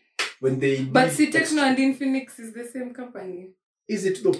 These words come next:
Speaker 2: Yeah, like Red-, Redmi and Realme.
Speaker 1: Okay.
Speaker 2: Check, uh, hata sig-, hata hiyo signature tone yao inakwanga tweaking kidogo tu. Check na Infinix is the same.
Speaker 1: Sawa, it makes sense.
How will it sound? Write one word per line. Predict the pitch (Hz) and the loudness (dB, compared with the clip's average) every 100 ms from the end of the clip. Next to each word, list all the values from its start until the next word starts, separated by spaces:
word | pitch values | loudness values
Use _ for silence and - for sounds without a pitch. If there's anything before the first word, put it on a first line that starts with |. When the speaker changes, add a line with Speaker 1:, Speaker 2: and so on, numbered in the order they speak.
| - | 0
Speaker 2:
Yeah, | 269 277 226 | 0 2 2
like | 220 220 - | 0 -4 -8
Red-, | 226 - | -12 -12
Redmi | - 226 208 247 233 | -10 -8 -6 -6 -6
and | 202 | -6
Realme. | 202 202 220 196 196 _ _ _ _ _ _ _ _ _ _ _ - | -6 -8 -6 -8 -8 _ _ _ _ _ _ _ _ _ _ _ 0
Speaker 1:
Okay. | 302 | 2
Speaker 2:
Check, | 311 - - | 4 2 2
uh, | - | 0
hata | - 311 330 | 2 4 4
sig-, | 311 269 - | 4 0 0
hata | 277 339 277 | 0 4 6
hiyo | 226 254 254 247 | 6 4 2 0
signature | 208 220 208 202 190 | -4 -4 -4 -2 -4
tone | 226 202 220 | 0 0 2
yao | 233 | -2
inakwanga | 233 196 196 196 | -2 -2 -2 -2
tweaking | 196 - 285 285 277 | -2 -2 -2 0 -2
kidogo | - 196 208 196 | -4 -8 -8 -6
tu. | 190 220 | -8 -8
Check | 285 285 | -8 -4
na | 269 208 | -4 -4
Infinix | 220 226 233 220 226 - - | -4 -6 -8 -12 -12 -14 -20
is | 190 | -16
the | 175 | -14
same. | - 202 190 190 - - | -8 -6 -6 -10 -18 -16
Speaker 1:
Sawa, | - - - - | -8 -6 -8 -12
it | - 123 | -16 -8
makes | 120 113 | -8 -6
sense. | 117 98 - | -10 -12 -14